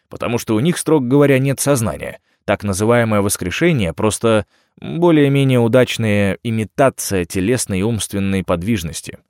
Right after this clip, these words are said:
не более того. У Джиффы Саванхи сознание точно было. На что угодно могу спорить.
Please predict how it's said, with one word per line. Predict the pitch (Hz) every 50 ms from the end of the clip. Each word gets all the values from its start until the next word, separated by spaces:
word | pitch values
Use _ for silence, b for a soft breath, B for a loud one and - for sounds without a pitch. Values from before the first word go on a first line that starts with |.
| _ -
не | 135 143
более | 127 127 120 113 101 95
того. | - 85 73 - - - _ _ _ _ _ _ _ _ _ _ _ _ _ _ _ _ _ _ _ _ _
У | - 107 107
Джиффы | 95 101 117 170 185 170 - - 160
Саванхи | - - 147 127 120 139 165 170 160 - 165
сознание | 151 - 165 143 113 120 127 131 143 156 160
точно | - 180 156 - - - 95
было. | 90 82 85 78 71 - - - _ _ _ _ _ _ _ _ _ _ _ _ _
На | - 98 95
что | - - 120 110
угодно | 127 156 170 185 165 92 95
могу | 107 135 160 170 156
спорить. | - - - 95 82 78 - - -